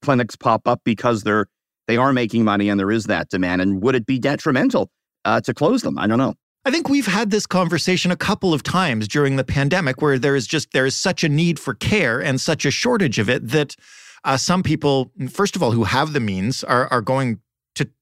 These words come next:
Speaker 2: do what they can to take care of themselves. Um, but also, uh, by creating these loopholes, it can almost incentivize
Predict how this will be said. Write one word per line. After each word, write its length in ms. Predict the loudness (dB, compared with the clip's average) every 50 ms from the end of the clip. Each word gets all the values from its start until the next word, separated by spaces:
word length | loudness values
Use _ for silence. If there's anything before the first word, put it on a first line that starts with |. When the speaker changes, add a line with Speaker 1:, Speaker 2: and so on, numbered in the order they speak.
| _ -2
Speaker 2:
do 100 | 0 2
what 160 | 2 2 2
they 140 | 0 -2 -2
can 320 | -2 0 0 0 0 0 0
to 120 | -2 -2
take 240 | -2 -2 -2 -2 -2
care 220 | -2 0 0 0
of 140 | 0 -2 -4
themselves. 600 | -4 -6 -4 -4 -2 -2 0 0 0 0 -4 -8 -14 -18 -20 -20 -20 -10 -4
Um, 440 | 0 0 0 0 -2 -4 -6 -10 -18 _
but 460 | -16 -14 -12 -12 -8 -4 -2 0 0
also, 520 | 2 0 0 0 0 0 2 2 2 0 -2 -6 -12 -20 -20 -20 _ _ _ -10
uh, 320 | -10 -8 -6 -2 -2 -2
by 300 | -2 -2 0 0 0 0
creating 720 | -2 -4 -4 -2 0 0 0 0 0 -2 -2 -2 -4 -4 -6 -10
these 360 | -12 -8 -6 -4 -4 -4 -2
loopholes, 760 | -2 0 0 0 0 2 2 2 4 2 2 0 -2 -6 -10 _ _ _ _ _ _ _ _ _ -4
it 140 | -4 -4 -2
can 120 | 0 0 2
almost 440 | 2 2 2 2 0 0 -2 -4
incentivize 1300 | -2 -2 -2 -2 -2 -2 0 0 0 0 0 0 -2 0 2 2 2 2 2 0 -2 -4 -6 -10 -12 -14